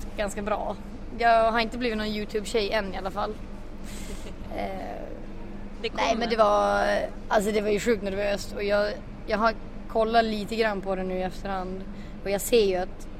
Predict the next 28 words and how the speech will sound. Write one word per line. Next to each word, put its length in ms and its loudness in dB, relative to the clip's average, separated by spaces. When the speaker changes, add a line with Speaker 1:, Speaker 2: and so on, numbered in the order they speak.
Speaker 1:
jag 340 8
ser 220 0
ju 220 0
att 280 -2
jag 180 -4
är 40 -4
nervös. 760 -2
Men 240 -2
folk 220 -2
som 120 -4
inte 140 -4
känner 320 -2
mig 220 -8
kanske 180 -8
inte 220 -8
ser 240 -6
det 80 -6
på 100 -10
samma 240 -6
sätt. 100 -6
Speaker 2:
Mm. 440 -8
Speaker 1:
Men 100 -8
det 60 0
var 60 6
hemskt 320 4
när 80 -2
man 120 0
såg, 480 2